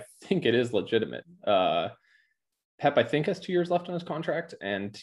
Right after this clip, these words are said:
he's not somebody who typically stays with clubs for that long. I feel like City, he's been at the longest. Um, and so when Pep leaves, he tends to take talent with him and really rearranges the power of leagues across the world.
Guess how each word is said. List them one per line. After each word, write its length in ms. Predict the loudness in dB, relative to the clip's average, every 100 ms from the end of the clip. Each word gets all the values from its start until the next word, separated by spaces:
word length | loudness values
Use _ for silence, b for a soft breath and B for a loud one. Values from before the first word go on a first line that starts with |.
| -8
he's 260 | -6 -4 -4
not 320 | -4 -4 -8 _
somebody 320 | -6 0 2
who 100 | 0 -2 -2
typically 360 | 0 0 -2
stays 300 | -2 0 0
with 140 | 0 -2
clubs 260 | 0 0
for 140 | -2 -2
that 180 | 0
long. 320 | -2 -4 -6 -10 _ _ _ _ _ _ _ _ _ _ -14
I 60 |
feel 140 | -2 -2
like 80 |
City, 240 | 0 -2 -2
he's 200 | -4 -4
been 160 | -4
at 100 | -4
the 80 | -4
longest. 460 | -4 -2 -4 -8 -10 -4
Um, 340 | -2 0 -2 0
and 400 | 2 2 0 -2
so 460 | 4 6 8 6
when 300 | 4 2 2
Pep 280 | 4 2 2
leaves, 600 | 0 0 0 0 -4 -8
he 200 | -4 -4
tends 380 | 0 0 0 -2
to 100 | -4
take 280 | 0 0 0
talent 440 | -2 2 2 0 -6 -8
with 340 | 0 0 0
him 340 | -8 -6 -6 -8 b b b b b b -6
and 180 | -2 4
really 240 | 6 8
rearranges 680 | 6 4 4 4 2 -2 -4
the 100 | -6
power 420 | 4 6 6 6
of 120 | 0
leagues 380 | -2 -2 -4 -6
across 380 | -6 -2 -2 -2
the 100 | -4
world. 320 | 0 0 -2